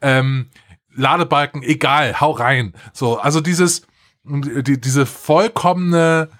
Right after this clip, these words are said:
äh, vollkommene Missachtung von Kunsthandwerk.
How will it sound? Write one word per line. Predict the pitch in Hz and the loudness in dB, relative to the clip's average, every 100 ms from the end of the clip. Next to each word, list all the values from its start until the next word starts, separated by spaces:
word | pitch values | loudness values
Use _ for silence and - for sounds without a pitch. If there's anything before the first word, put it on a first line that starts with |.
| _ - | _ -6
äh, | 123 127 127 123 123 120 107 127 127 | 2 2 4 2 2 0 -2 -8 -10
vollkommene | - 151 165 160 151 139 135 | -2 -2 0 0 2 0 -2
Missachtung | 127 131 135 - - 185 - 156 160 156 156 | 0 2 2 0 0 0 0 0 0 0 -4
von | - 120 127 | -2 -2 -2
Kunsthandwerk. | - 196 208 - 110 101 98 80 - | 0 0 -2 -2 -4 -2 -6 -6 -12